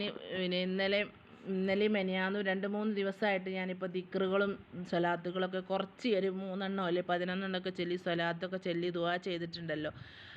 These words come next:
അപ്പം ഇന്നലെ ഒരു, ഏ, സഹോദരി എന്നോട് ഇത്താൻ്റെ ദിക്റും സ്വലാത്തും ഒക്കെ ചൊല്ലിയിട്ട് മനസ്സിലൊരു കാര്യം വെച്ച് അത് നിയ്യത്താക്കി ചൊല്ലി, "എൻ്റെ ആ കാര്യം നടന്ന് കിട്ടി ഇത്താ" എന്ന് പറഞ്ഞിട്ടുണ്ടായിരുന്നു. അൽഹംദുലില്ലാ. അപ്പോൾ ദുആക്ക് ഉത്തരം കിട്ടുന്ന,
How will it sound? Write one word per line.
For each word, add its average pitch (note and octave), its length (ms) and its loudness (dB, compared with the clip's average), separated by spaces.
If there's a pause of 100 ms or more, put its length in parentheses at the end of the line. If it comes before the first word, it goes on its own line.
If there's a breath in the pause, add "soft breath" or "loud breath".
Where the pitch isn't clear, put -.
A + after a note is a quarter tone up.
(140 loud breath)
അപ്പം F3+ 200 0
ഇന്നലെ F#3 560 2
ഒരു, F#3+ 220 4 (180)
ഏ, F3+ 220 -2
സഹോദരി F3 600 0
എന്നോട് F3 400 -2 (200)
ഇത്താൻ്റെ F3+ 520 0 (320)
ദിക്റും E3+ 420 -2
സ്വലാത്തും E3+ 540 0
ഒക്കെ F3 180 -6
ചൊല്ലിയിട്ട് E3+ 540 0
മനസ്സിലൊരു F3+ 640 0
കാര്യം E3 380 0
വെച്ച് E3+ 240 -6
അത് E3 180 -4
നിയ്യത്താക്കി E3 560 0
ചൊല്ലി, D#3 360 -2 (580 loud breath)
"എൻ്റെ E3+ 220 2
ആ F3+ 60 2 (100)
കാര്യം F3 360 2
നടന്ന് F3 360 -2
കിട്ടി F3+ 260 -4
ഇത്താ" E3+ 340 0
എന്ന് E3 260 -2 (160)
പറഞ്ഞിട്ടുണ്ടായിരുന്നു. E3 840 0
അൽഹംദുലില്ലാ. E3+ 840 0 (480 loud breath)
അപ്പോൾ E3+ 160 -2
ദുആക്ക് E3+ 520 2 (120)
ഉത്തരം F3+ 420 0
കിട്ടുന്ന, F3 400 -2